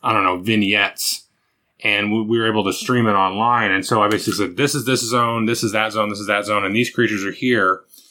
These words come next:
And so you just can move one zone on your turn, uh, when you get a turn during an action round in combat.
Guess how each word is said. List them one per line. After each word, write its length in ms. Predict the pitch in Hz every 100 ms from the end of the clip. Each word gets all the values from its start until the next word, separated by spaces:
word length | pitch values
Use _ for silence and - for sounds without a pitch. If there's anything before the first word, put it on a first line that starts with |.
| _
And 100 | -
so 80 | 110
you 140 | 143 185
just 160 | 202
can 160 | - 139
move 360 | 127 131 127 113
one 320 | 107 117 113
zone 320 | 113 104 90
on 160 | 95 95
your 140 | 90
turn, 400 | - 104 82 - _ _ _ _
uh, 180 | 101 98
when 120 | - 113
you 60 |
get 100 | 107
a 60 | 101
turn 260 | - 113 104
during 220 | 95 92
an 120 | 87
action 340 | 90 92 - 95
round 220 | 82 78
in 80 | 73
combat. 480 | 107 92 82 78